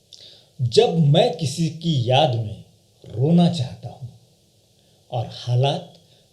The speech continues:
रोने की इजाजत नहीं देते, तब मैं खुद को उदासी से गुजारा करने के लिए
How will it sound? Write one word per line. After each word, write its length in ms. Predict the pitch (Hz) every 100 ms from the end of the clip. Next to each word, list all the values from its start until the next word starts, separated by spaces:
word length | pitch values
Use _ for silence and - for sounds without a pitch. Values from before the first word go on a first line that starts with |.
| 123
रोने 380 | 123 143 147 143
की 180 | 127
इजाजत 540 | 113 104 127 135 131 -
नहीं 240 | 120 107 101
देते, 280 | 98 - - - _ _ _ _ _ _ _ _ _ _ _ _ _ -
तब 220 | 156 123
मैं 240 | 123 113
खुद 220 | - 127 -
को 380 | - 98 - - _ _ _ 147
उदासी 460 | 139 180 - 226
से 180 | - 160
गुजारा 440 | 113 120 123 123
करने 360 | 117 107 113 117
के 160 | - 107
लिए 340 | 90 87 92